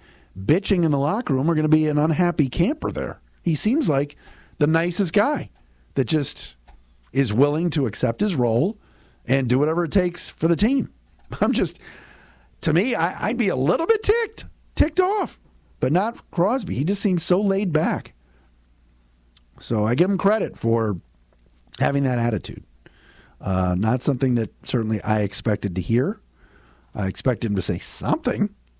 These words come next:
about being upset, and he didn't at all. He's the happiest guy for Penei Sewell, which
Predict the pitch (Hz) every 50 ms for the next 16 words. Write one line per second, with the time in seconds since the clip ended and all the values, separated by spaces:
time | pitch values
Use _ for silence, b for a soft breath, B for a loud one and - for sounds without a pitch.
0 | _ - - 202 - 98 87 - 98 90 90 87 87 82 - - 98 104 127 -
1 | - - _ _ _ _ _ - 107 98 98 98 98 95 95 95 87 - 87 87
2 | 87 107 123 135 175 190 190 190 - 240 233 - - _ _ _ _ _ _ _
3 | _ _ _ _ _ _ _ _ _ _ _ _ _ - - 175 190 170 - -
4 | - - - 101 127 143 143 156 - 160 160 147 - - 165 160 160 160 151 -
5 | 131 123 - 143 143 139 131 - - 139 139 117 - - 78 90 - - -